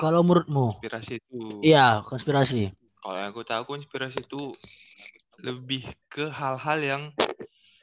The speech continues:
Speaker 2: misteri yang sengaja ditutup-tutupi. Bukan berarti betul, tapi kayak aneh aja, aneh.
Speaker 1: Ini menurutmu ya, bukan, ini bukan, ini bukan menurutku ya, menurutmu ya.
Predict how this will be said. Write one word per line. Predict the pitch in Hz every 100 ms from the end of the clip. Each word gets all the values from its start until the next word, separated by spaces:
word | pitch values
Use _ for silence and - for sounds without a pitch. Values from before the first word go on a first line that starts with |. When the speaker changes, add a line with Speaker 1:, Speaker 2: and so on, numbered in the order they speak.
| _ _ _ _ _
Speaker 2:
misteri | 123 123 - - 123 117 113 143
yang | 143 156 - - _
sengaja | - 120 123 127 143
ditutup-tutupi. | 143 139 - 135 135 143 _ 101 101 - - - - - _ _ _ _ _ _ -
Bukan | - 127
berarti | 131 139
betul, | 139 156 _ - 107
tapi | 117 131 -
kayak | - - - _ _ _ _ _ _ -
aneh | 131 170 175
aja, | 196 214 113
aneh. | 101 131 101 160
Speaker 1:
Ini | 214
menurutmu | 214 220 202
ya, | 165 165 175
bukan, | 170 180
ini | 165 196
bukan, | 196 202 185
ini | 185 214
bukan | 202
menurutku | 185 185 -
ya, | 175 147
menurutmu | 160 175 156
ya. | 131 120